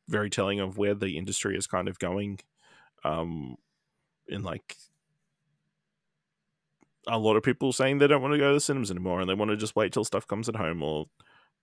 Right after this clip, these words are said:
they wanna just pirate stuff now and all that kind of stuff. So, uh, but yeah, let's get into talking about our top three movies. Uh, so our number three movie of twenty twenty-three, Barbie,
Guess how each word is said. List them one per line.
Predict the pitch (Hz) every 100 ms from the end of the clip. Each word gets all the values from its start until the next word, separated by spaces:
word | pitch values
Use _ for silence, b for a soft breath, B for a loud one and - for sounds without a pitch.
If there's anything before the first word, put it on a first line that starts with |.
| -
they | 117
wanna | 117 120 117
just | 110 -
pirate | 110 82 -
stuff | 69 -
now | 58 62 69
and | - - - - _
all | - 92
that | -
kind | 85
of | 87
stuff. | - -
So, | - 50 - b b b b b b -
uh, | 95 95 87 92 110 -
but | 127
yeah, | 131 90 101
let's | 139 170
get | 208 202 _ -
into | 151 156
talking | 143 143 160
about | 135 120 -
our | 120
top | 127 -
three | 110
movies. | 104 104 101 110 - - _ _ - - _ -
Uh, | 110 110 110 107
so | 135
our | 143
number | 180 196
three | - 196
movie | 196 196 156 123 -
of | 117
twenty | - 139 135
twenty-three, | - 123 117 - 123 107 90 92 _ _ _ _ _ _ _ _ -
Barbie, | 117 127 127 101 85 -